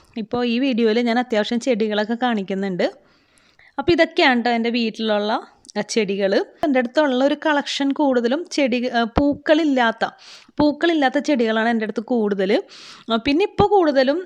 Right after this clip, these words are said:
ആ, ഞാൻ കൂടുതലും നോക്കുന്നത് എന്താണ്, നമുക്ക് വീട്ടിലേക്ക് യൂസ് ചെയ്യാൻ പറ്റുന്ന, നമ്മുടെ കിച്ചണിലേക്ക് യൂസ് ചെയ്യാൻ പറ്റുന്ന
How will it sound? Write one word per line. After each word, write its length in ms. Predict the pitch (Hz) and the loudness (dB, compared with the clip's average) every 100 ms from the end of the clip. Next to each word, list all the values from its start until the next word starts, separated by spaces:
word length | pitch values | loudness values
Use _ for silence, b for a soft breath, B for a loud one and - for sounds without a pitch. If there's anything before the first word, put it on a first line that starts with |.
| - | -4
ആ, 200 | 269 262 254 | -4 -2 -2
ഞാൻ 180 | 254 | -2
കൂടുതലും 500 | 254 285 233 240 262 | 0 0 0 0 0
നോക്കുന്നത് 540 | 302 269 - 226 208 247 - _ _ _ _ _ _ _ - - | 0 0 -2 -4 -2 -2 -4 _ _ _ _ _ _ _ -20 -6
എന്താണ്, 300 | 240 226 226 226 | -2 0 0 0
നമുക്ക് 360 | 240 262 302 | 0 0 0
വീട്ടിലേക്ക് 640 | 370 311 240 262 269 269 | 2 2 0 -2 -2 0
യൂസ് 300 | 311 285 240 - | 0 0 -2 -2
ചെയ്യാൻ 240 | 240 233 | 0 0
പറ്റുന്ന, 300 | 220 214 202 | -2 -4 -4
നമ്മുടെ 280 | 202 196 214 - | -4 -4 -2 0
കിച്ചണിലേക്ക് 600 | 302 - 233 233 233 294 | -2 0 0 0 0 0
യൂസ് 200 | 285 240 | 2 0
ചെയ്യാൻ 180 | 262 240 233 | 0 0 0
പറ്റുന്ന 280 | 226 226 | -2 -2